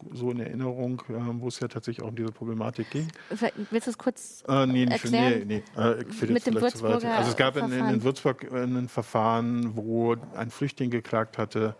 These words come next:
Speaker 1: gegen die Verwendung seiner Bilder in, im volksverhetzenden Contest.
Speaker 2: Weil er hat ein Selfie mit der Kanzlerin
Speaker 1: Genau.
Speaker 2: gemacht.
Speaker 1: Und, äh, da ging es um die Fragen, was Facebook tun muss. Und da hat Facebook gesagt, "Ja, wir haben die Inhalte für User mit einer I P außerhalb des, der deutschen Range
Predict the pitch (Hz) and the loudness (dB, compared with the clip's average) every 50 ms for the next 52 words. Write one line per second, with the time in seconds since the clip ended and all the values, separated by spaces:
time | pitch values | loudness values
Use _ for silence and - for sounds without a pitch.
0 | - - - - - _ _ - - 110 110 110 107 110 - - 98 101 104 104 | -12 -20 -20 -20 -20 _ _ -4 -2 -2 0 -2 -4 -4 -4 -4 -2 -2 -2 0
1 | 110 110 110 - - 101 101 104 101 - - 101 104 110 107 107 101 101 101 98 | 0 -2 -2 -2 -2 -2 -2 -2 -2 -2 -2 0 0 0 0 0 -2 -2 -4 -4
2 | 110 107 107 107 117 - 123 - - - - - - 110 104 - - 101 101 104 | -6 -6 -8 -8 -8 -8 -8 -8 -10 -10 -10 -8 -8 -8 -8 -6 -6 -6 -6 -6
3 | - - - 104 107 120 - 120 120 131 139 - 147 135 139 - - - - - | -6 -8 -10 -10 -10 -8 -8 -6 -6 -6 -4 -2 -2 -2 -2 -4 -10 -14 -8 -6
4 | 208 196 - - 214 208 214 214 226 220 208 - 220 214 - - 208 202 - - | -6 -2 0 0 2 2 2 2 0 0 0 0 0 0 2 2 0 0 0 -2
5 | 190 - - 190 180 - - 190 185 - 131 113 104 95 101 92 - - - - | -4 -2 -2 -2 -2 -2 -4 -6 -2 0 0 2 2 0 -2 -4 -6 -8 -6 -2
6 | 117 123 117 117 113 - - 120 113 113 113 113 113 107 104 117 117 113 120 120 | 0 2 2 0 0 0 2 2 4 4 4 2 0 2 2 2 2 4 2 0
7 | 127 123 - 127 120 120 113 - - 110 110 113 117 113 110 110 - - - - | -2 -2 -4 -4 -4 -4 -4 -2 0 0 0 2 0 -2 -2 -4 -4 -6 -10 -6
8 | - - 113 113 - - - 120 - - - - - 117 120 123 120 110 110 110 | -4 -2 -2 -2 -2 -6 -8 -8 -8 -12 -16 -10 -6 -4 -2 0 0 -2 -2 -4
9 | - - 117 110 - 113 110 127 - - - 120 120 - - 123 - - 120 113 | -6 -6 -6 -2 -2 -2 -2 -2 -6 -4 -4 -4 -4 -4 -6 -8 -6 -4 -2 0
10 | 120 110 113 - - 110 110 113 113 104 110 113 113 117 117 117 110 110 104 113 | 0 -2 0 0 0 0 2 2 2 0 0 -2 -2 -2 -2 -2 -4 -6 -8 -8
11 | 113 110 113 113 113 113 - - 120 131 139 131 127 120 120 120 117 - - 120 | -6 -4 -2 0 0 0 0 -2 -2 -2 0 2 2 2 2 0 0 -2 -2 0
12 | 120 120 117 - - - - - - 123 120 120 113 107 110 117 113 123 117 117 | 0 -2 -4 -8 -14 -20 -20 -8 -2 -2 0 0 -2 -2 -4 -2 0 0 0 0
13 | - - 117 107 107 117 - - - 123 113 - - 117 - 123 107 104 104 - | -2 -4 -4 -4 -4 -6 -6 -6 -6 -4 -4 -2 -4 -4 -4 -2 -2 -2 -4 -6
14 | - - - - - 107 110 110 107 104 104 - 107 107 53 - - - | -12 -18 -18 -10 -6 -6 -4 -2 -2 -4 -4 -6 -6 -6 -6 -4 -4 -6